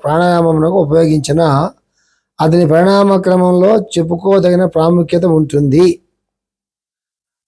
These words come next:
రోజులో ఇరవై నాలుగు నిమిషాలటండి. ఈ కేటాయించబడిన సమయం ఋతువులను బట్టి మారుతూ ఉంటుందన్నారు.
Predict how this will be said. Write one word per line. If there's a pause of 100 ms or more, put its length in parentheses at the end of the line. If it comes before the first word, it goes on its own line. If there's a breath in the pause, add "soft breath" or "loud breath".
(140)
రోజులో
ఇరవై
నాలుగు
నిమిషాలటండి. (1800)
ఈ
కేటాయించబడిన
సమయం
ఋతువులను
బట్టి
మారుతూ
ఉంటుందన్నారు.